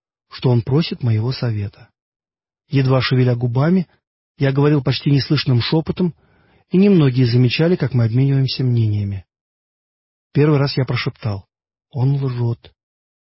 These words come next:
А во второй: «Ретик больше подходит для этой должности, и он предложил пожертвовать пять золотых колец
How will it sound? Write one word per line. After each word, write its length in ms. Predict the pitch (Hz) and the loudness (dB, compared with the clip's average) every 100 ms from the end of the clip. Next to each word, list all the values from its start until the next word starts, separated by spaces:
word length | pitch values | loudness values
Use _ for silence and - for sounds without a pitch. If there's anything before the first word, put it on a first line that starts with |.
| _ - | _ -6
А 120 | 117 | -2
во 80 | 117 | 0
второй: 380 | - 123 117 - _ _ _ - | 0 0 -2 -6 _ _ _ -2
«Ретик 480 | 131 131 - 170 151 | 2 2 2 -2 0
больше 400 | 147 135 - 156 | 2 2 0 -4
подходит 480 | 156 - 160 151 | -6 -4 -4 -2
для 180 | 139 147 | 0 -2
этой 160 | 143 139 | -2 -2
должности, 680 | 135 139 131 139 - 147 - _ _ | 0 0 0 -4 -4 -10 -12 _ _
и 80 | 143 | 0
он 120 | 143 | 2
предложил 520 | 147 135 123 123 160 | 2 2 2 2 0
пожертвовать 720 | - 123 113 127 123 160 165 | 0 0 2 0 0 -2 -2
пять 220 | - 131 120 | 0 0 0
золотых 440 | 127 127 160 139 | -2 -2 -2 -6
колец 360 | - 139 131 | -2 0 0